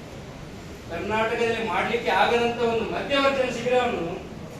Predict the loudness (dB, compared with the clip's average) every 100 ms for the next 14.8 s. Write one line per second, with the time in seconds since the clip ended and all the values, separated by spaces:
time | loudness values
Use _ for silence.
0 | -4 -2 -2 -2 2 2 2 2 4 4
1 | 4 0 0 2 4 4 2 -6 -10 -12
2 | -14 -14 -10 -2 2 4 6 6 6 6
3 | 4 4 -2 -10 -6 4 6 8 8 6
4 | 4 -2 -2 -2 -2 -2 -4 -10 -14 -14
5 | -10 -6 -2 -2 2 4 4 4 2 2
6 | 0 0 0 -2 0 2 2 2 0 0
7 | 0 0 0 -2 -4 -4 -4 -4 -2 -2
8 | -4 -8 -14 -14 -10 -4 0 0 0 2
9 | 2 2 2 4 4 4 2 6 6 4
10 | 2 0 0 0 0 0 -4 -6 -8 -10
11 | -12 -14 -10 -4 -2 0 0 2 2 0
12 | 0 2 2 2 0 -2 -4 -10 -10 -8
13 | -2 0 2 2 2 4 2 2 0 2
14 | 2 -2 -4 2 2 2 0